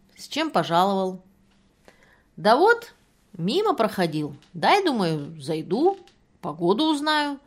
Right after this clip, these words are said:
полусерьёзно сказал Дмитрич.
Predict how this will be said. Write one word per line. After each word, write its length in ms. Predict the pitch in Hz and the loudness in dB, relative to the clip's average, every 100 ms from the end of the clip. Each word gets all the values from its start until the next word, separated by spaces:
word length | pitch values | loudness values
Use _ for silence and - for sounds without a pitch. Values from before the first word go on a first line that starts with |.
| _ _ _ | _ _ _
полусерьёзно 800 | 185 185 175 175 160 190 214 202 | -2 -2 -2 -4 -2 -4 -4 -6
сказал 460 | 185 147 139 156 143 | -6 -10 -6 -6 -6
Дмитрич. 640 | 143 202 - 175 - - | -10 -14 -16 -18 -18 -20